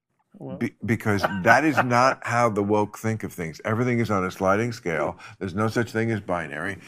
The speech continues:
Speaker 2: And there
Speaker 1: But the
Speaker 2: is
Speaker 1: thing is, though, look, listen.
Speaker 2: there is nuances.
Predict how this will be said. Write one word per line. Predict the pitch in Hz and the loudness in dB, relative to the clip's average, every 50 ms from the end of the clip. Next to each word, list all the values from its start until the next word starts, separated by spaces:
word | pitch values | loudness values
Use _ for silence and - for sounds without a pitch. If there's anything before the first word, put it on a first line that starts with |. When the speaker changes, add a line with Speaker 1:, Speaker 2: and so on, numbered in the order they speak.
| - - - | -16 -6 -2
Speaker 2:
And | - 143 147 147 - - _ | 0 0 0 0 -4 -8 _
there | 151 135 143 156 | 0 2 2 4
Speaker 1:
But | 156 202 | 6 6
the | 214 | 6
Speaker 2:
is | 392 359 | 6 4
Speaker 1:
thing | 269 262 | 4 4
is, | 254 247 214 175 | 4 2 4 6
though, | 202 185 180 | 6 6 8
look, | 175 190 - | 6 6 6
listen. | 202 190 - 170 143 123 113 - - _ _ _ _ _ _ _ _ _ _ _ - | 6 4 4 2 -2 -4 -6 -8 -14 _ _ _ _ _ _ _ _ _ _ _ 2
Speaker 2:
there | 147 180 196 220 | 4 6 6 6
is | 247 254 220 190 | 4 4 2 2
nuances. | 208 208 185 156 131 113 104 98 - 95 90 64 - - - - | 4 4 6 6 6 6 4 2 -2 -6 -8 -10 -10 -14 -20 -20